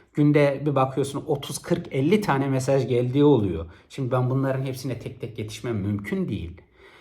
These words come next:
Yani yanıldım. Bakın açık söyleyeceğim. Ben öyle, e, şeyi sevmem. Dolambaçlı yollardan gitmeyi sevmem. Açık söyleyeceğim. Bugüne kadar bir kişinin sorusunu cevaplamak istedim. Bir saat yazıştık arkadaşlar. Bir saat. Bir kişiye bir saat.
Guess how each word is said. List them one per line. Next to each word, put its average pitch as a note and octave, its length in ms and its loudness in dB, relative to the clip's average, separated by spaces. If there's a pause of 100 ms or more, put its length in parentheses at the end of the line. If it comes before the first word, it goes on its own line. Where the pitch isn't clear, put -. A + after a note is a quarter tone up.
(260)
Yani B2+ 400 0
yanıldım. C#3+ 680 4
Bakın C#3 200 -2
açık A3 260 -4
söyleyeceğim. A2 480 -2
Ben B2+ 160 -2
öyle, B2+ 440 0 (380)
e, C3+ 120 -12
şeyi D3 840 0
sevmem. B2+ 600 0
Dolambaçlı C3+ 600 2
yollardan C3+ 460 0
gitmeyi B2+ 340 -8
sevmem. C3+ 600 -4 (280)
Açık - 240 -6
söyleyeceğim. B2+ 640 -4
Bugüne G3+ 320 -2
kadar A#2+ 320 -6
bir A#3 100 -8
kişinin - 320 -6
sorusunu C3 460 -4
cevaplamak B2+ 540 -4
istedim. A#2 400 -6 (280)
Bir F#3+ 240 -2
saat F3+ 340 -4
yazıştık F#3 440 -2
arkadaşlar. A2+ 680 -4
Bir A3 180 2
saat. F#2+ 540 -6
Bir F3+ 100 -4
kişiye A#2 400 -6
bir C#3+ 120 0
saat. F#2+ 420 -6